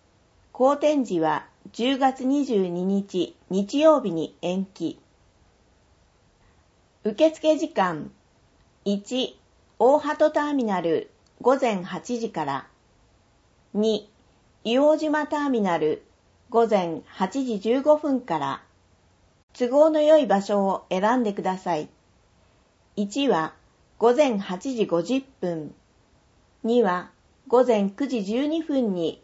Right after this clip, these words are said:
船が出港。場所、高島町。内容、マップを片手にサイコロを振って島を巡り、クイズやゲームをしながら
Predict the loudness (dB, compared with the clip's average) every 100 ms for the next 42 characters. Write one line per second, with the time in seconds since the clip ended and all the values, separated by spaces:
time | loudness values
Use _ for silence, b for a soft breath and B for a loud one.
0 | _ -2 0 2 -2 -4 -12 -12 -4 0
1 | 0 -2 -8 _ _ _ _ _ 0 0
2 | 2 0 0 -2 _ _ -4 0 0 0
3 | 0 0 0 -2 -8 -10 -10 _ _ _
4 | _ _ _ _ _ _ _ _ 2 2
5 | 2 0 0 -2 -6 _ _ _ _ _
6 | _ -2 0 0 -2 0 0 0 -4 -2
7 | 0 0 0 -4 -10 _ 2 2 4 4
8 | 4 2 0 -4 -6 -2 0 0 -4 -2
9 | 0 0 0 -4 -4 -4 -4 -6 _ b
10 | b b _ -4 0 0 2 4 2 2
11 | 0 2 2 0 -2 -4 -2 0 0 -2